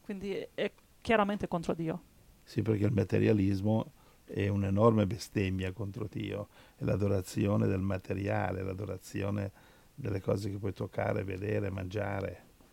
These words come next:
Speaker 2: L'adorazione del materialismo, c'è dentro ogni peccato, l'adulterio che poi toccare la persona con la quale fai adulterio, puoi mangiare il cibo mentre gli altri muoiono di fame,
Speaker 1: Mm.
Speaker 2: puoi intascare l'oro, le ricchezze.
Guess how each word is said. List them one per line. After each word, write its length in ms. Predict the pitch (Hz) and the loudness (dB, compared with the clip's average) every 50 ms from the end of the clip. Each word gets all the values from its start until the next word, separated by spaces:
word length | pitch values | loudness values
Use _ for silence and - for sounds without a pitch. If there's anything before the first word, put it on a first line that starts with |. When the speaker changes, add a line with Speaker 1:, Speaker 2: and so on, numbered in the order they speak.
| _ - - - - - _ _ - 254 220 | _ -20 -20 -20 -20 -20 _ _ -16 -12 -8
Speaker 2:
L'adorazione 500 | - 107 95 110 110 104 98 107 120 113 | -6 -4 -2 -2 0 0 2 4 4 6
del 120 | 107 104 | 6 4
materialismo, 1000 | 101 101 101 - - 104 98 95 98 110 123 131 117 95 92 92 92 92 - - - _ _ _ - _ _ - - | 4 2 0 0 -2 0 0 2 2 4 4 4 2 2 -2 -4 -4 -6 -8 -14 -20 _ _ _ -20 _ _ -18 -8
c'è 160 | - - 107 | -2 0 4
dentro 300 | 101 113 120 120 107 110 | 8 8 8 8 8 8
ogni 200 | 104 101 104 95 | 6 6 6 4
peccato, 580 | - 104 92 - - - 123 117 92 - - 95 | 2 0 0 2 4 4 6 4 4 2 0 -2
l'adulterio 840 | 92 92 90 95 98 95 - - 90 95 104 107 104 98 95 95 90 | -2 0 0 0 0 0 0 -2 0 2 2 2 2 2 0 -2 -2
che 120 | - 98 | -4 -6
poi 380 | 95 - 95 95 92 90 90 - - - - - _ - | -4 -4 -2 -2 -2 -4 -6 -8 -10 -20 -20 -18 _ -2
toccare 560 | - - - - - 95 92 95 104 104 101 | -2 -2 0 -2 -4 -2 0 0 0 0 0
la 120 | 98 95 - | -2 -2 -4
persona 540 | - 101 92 - - - 98 95 95 95 | -6 -8 -8 -8 -6 -4 -4 -2 -2 -4
con 140 | 92 - 95 | -6 -6 -6
la 80 | 92 92 | -6 -6
quale 240 | - - 95 95 95 | -6 -6 -6 -6 -4
fai 140 | - 95 | -6 -6
adulterio, 760 | 95 92 98 98 95 - - 104 101 104 98 98 92 92 92 - - - - - _ | -6 -6 -8 -10 -10 -10 -8 -6 -4 -4 -4 -4 -4 -6 -8 -10 -16 -20 -20 -18 _
puoi 160 | - - 107 | 2 2 4
mangiare 680 | 95 101 104 - 98 101 101 98 98 98 101 98 98 95 | 6 6 4 4 2 2 2 2 2 2 2 2 0 -2
il 100 | 92 92 | -4 -6
cibo 420 | - - - 98 95 90 101 98 | -6 -6 -4 -4 -4 -2 -4 -4
mentre 280 | 95 95 95 92 92 95 | -4 -6 -6 -8 -8 -6
gli 80 | 95 98 | -6 -6
altri 240 | 95 98 - - | -8 -8 -10 -10
muoiono 220 | 98 98 98 92 90 | -8 -6 -6 -6 -8
di 60 | 92 95 | -10 -10
fame, 540 | - - 95 95 98 98 101 98 92 95 - - _ - - | -10 -12 -10 -8 -8 -8 -8 -10 -10 -12 -16 -20 _ -20 -20
Speaker 1:
Mm. 40 | - - - - - - _ _ | -20 -20 -20 -20 -20 -20 _ _
Speaker 2:
puoi 200 | - - 110 107 | 0 2 4 4
intascare 1120 | 104 98 - - 107 104 - - - - 104 104 110 113 117 113 110 107 107 104 101 98 95 | 4 2 2 0 0 0 -2 -4 -2 0 2 4 6 6 6 6 6 6 6 4 4 2 2
l'oro, 600 | 95 92 95 104 107 110 107 101 101 101 98 98 98 | 2 4 4 6 8 8 6 6 4 2 0 0 -2
le 140 | 98 98 | -2 -4
ricchezze. 800 | 98 98 95 98 - - - 110 107 104 - - - - - | -4 -6 -6 -8 -10 -6 -2 -2 0 -2 -2 -8 -12 -14 -14